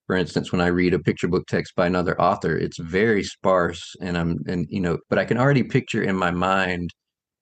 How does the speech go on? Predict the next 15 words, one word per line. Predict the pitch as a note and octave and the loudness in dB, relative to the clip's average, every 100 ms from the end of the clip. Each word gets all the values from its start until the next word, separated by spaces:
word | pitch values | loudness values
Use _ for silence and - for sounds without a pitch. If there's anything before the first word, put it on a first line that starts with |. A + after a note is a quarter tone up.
| _ - | _ -2
how | A2+ A2 G#2 | 2 4 4
I'm | G2+ F#2+ | 2 0
gonna | F#2+ F2 E2+ E2+ _ _ _ _ _ - | 0 0 -2 -6 _ _ _ _ _ -12
tell | - G#2 F#2+ F#2 E2+ | 0 4 4 2 0
this | F2 E2+ | -4 -6
part | - F2+ F2 | 0 0 2
of | D#2+ | -2
the | |
story, | - - E2+ E2 F2 | -6 -4 0 0 0
how | F#2 F2+ | 2 2
I'm | F2+ | 4
gonna | F#2 F2 - | 2 2 0
add | F2+ F2 F2 - | 0 0 0 -4
to | E2 | -4
this | E2 | -4